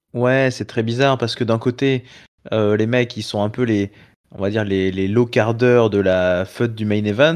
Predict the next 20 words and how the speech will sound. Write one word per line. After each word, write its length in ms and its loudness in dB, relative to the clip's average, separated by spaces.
parce 140 -12
que 80 -14
Tama 240 -4
Tonga 320 -2
et 100 -2
Tongaloa, 580 2
euh, 200 -4
on 140 -4
le 100 -4
voit 140 0
ce 140 -8
soir, 260 -2
hein, 140 -4
c'est 180 -14
même 160 -4
pas 160 0
eux 80 0
qui 160 -10
sont, 240 -4
euh, 200 -4